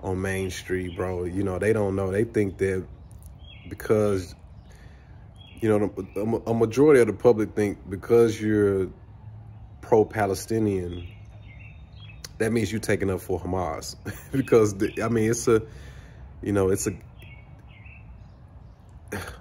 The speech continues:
an analogy you can use for this war is a game. Like, you got Team Hamas going against Team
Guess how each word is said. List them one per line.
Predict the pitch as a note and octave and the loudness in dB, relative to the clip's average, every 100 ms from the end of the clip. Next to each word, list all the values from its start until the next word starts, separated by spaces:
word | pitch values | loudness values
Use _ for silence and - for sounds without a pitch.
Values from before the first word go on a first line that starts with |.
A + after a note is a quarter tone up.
| - | -8
an | G#2+ | -4
analogy | G2+ G#2+ B2 A#2+ G#2+ | -2 0 0 2 0
you | G#2+ G#2 | 0 -2
can | F#2+ | -2
use | F#2+ A2+ B2 A#2 | 0 2 0 0
for | F#2+ | -2
this | F2+ E2 | -2 -2
war | F#2 A2 A2+ F#2+ | -2 4 4 4
is | F2+ | 0
a | |
game. | E2+ A2 C3 G#2 F#2 | 0 2 2 2 -2
Like, | F#2 F#2+ - - - - - | -4 -8 -12 -18 -20 -20 -8
you | G#2 | -4
got | G#2 G#2 F#2+ F2 - - | 0 2 2 -2 -12 -14
Team | - B2+ B2 A#2 G#2+ G#2+ G#2 - - - - - - - - - - - - | -2 4 6 6 4 2 0 -6 -20 -20 -20 -20 -20 -20 -20 -20 -20 -20 -12
Hamas | G2+ G2+ A#2+ G#2 F#2+ F#2+ - | -4 0 2 2 0 -4 -4
going | G2+ G2+ | -2 0
against | G2 F#2+ G2 - - | -2 -2 -2 -4 -2
Team | A#2+ A2 G2+ F#2+ | 2 4 4 0